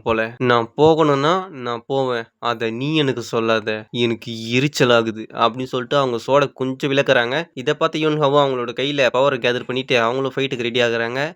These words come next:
இதை பார்த்த நம்ம ஹீரோ மனசுக்குள்ள, "இந்த மாதிரி இதெல்லாம் நடக்குன்னு தெரிஞ்சிருந்தா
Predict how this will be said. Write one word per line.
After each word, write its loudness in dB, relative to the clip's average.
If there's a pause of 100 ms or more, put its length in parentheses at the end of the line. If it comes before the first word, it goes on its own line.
இதை 0
பார்த்த 2
நம்ம -4
ஹீரோ -4
மனசுக்குள்ள, -2 (260)
"இந்த 2
மாதிரி 4
இதெல்லாம் 0
நடக்குன்னு -4
தெரிஞ்சிருந்தா 0